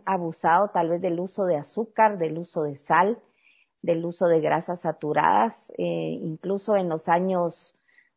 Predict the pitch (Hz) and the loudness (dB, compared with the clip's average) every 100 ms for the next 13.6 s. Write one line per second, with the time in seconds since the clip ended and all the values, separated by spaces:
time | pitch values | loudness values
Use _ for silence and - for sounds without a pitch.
0 | _ _ - 165 151 156 180 233 - 175 | _ _ -6 -2 0 2 0 0 2 6
1 | 165 170 156 170 196 185 165 156 143 151 | 6 4 -8 -2 0 2 2 0 -4 -4
2 | 147 156 175 208 247 - _ _ _ - | -4 -2 0 0 -2 -6 _ _ _ 2
3 | 165 165 175 175 180 - 180 160 151 165 | 4 6 4 4 -2 -2 2 2 2 0
4 | 175 165 - - 180 202 269 - _ _ | 0 -8 -8 2 4 6 2 -6 _ _
5 | 160 - 165 170 165 165 165 185 185 - | -10 -2 -2 0 4 4 2 -2 -4 -2
6 | 175 151 156 160 170 175 202 170 165 - | 0 2 2 0 -4 -2 0 2 0 -2
7 | 170 170 175 165 165 170 156 147 139 147 | 0 0 0 0 0 2 0 0 -4 -4
8 | 160 165 175 247 285 - 170 156 - 175 | -4 -2 2 2 0 -4 -6 -6 -6 -2
9 | 170 165 165 170 190 185 165 160 185 _ | -2 -2 -4 -6 -8 -4 -2 -2 -6 _
10 | _ _ - 151 _ 151 160 175 151 143 | _ _ -6 -6 _ -2 2 4 4 2
11 | 165 135 113 _ _ - - _ _ 180 | 2 0 -4 _ _ -20 -20 _ _ -2
12 | 214 226 302 277 233 233 302 277 262 196 | 0 4 8 8 6 0 4 6 4 -2
13 | 196 202 254 226 208 208 | -4 -2 2 2 0 -6